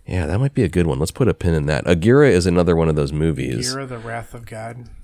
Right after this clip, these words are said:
Speaker 1: Yeah. Um, Agira is
Speaker 2: I'll write
Speaker 1: another
Speaker 2: it
Speaker 1: one of
Speaker 2: down
Speaker 1: those
Speaker 2: here.
Speaker 1: movies where, like,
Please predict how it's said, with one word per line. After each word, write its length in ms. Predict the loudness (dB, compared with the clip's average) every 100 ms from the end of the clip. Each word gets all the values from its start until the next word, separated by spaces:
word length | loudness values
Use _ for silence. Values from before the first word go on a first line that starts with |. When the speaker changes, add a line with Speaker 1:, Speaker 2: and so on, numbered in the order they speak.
| -8
Speaker 1:
Yeah. 360 | 0 2 2 -4 -16 -20 _ _ _ _ _ _
Um, 560 | -2 0 0 -2 -4 -8 -14 _ _ _ _ _ _
Agira 400 | -4 0 4 6
is 180 | 6 6
Speaker 2:
I'll 60 | 4
write 20 |
Speaker 1:
another 180 | 4 4
Speaker 2:
it 40 |
Speaker 1:
one 100 | 2
of 80 | 2
Speaker 2:
down 60 | 0
Speaker 1:
those 100 | 0
Speaker 2:
here. 80 |
Speaker 1:
movies 500 | -2 0 0 -2 -4
where, 220 | -4 -4 -2
like, 540 | -2 -4 -8 -18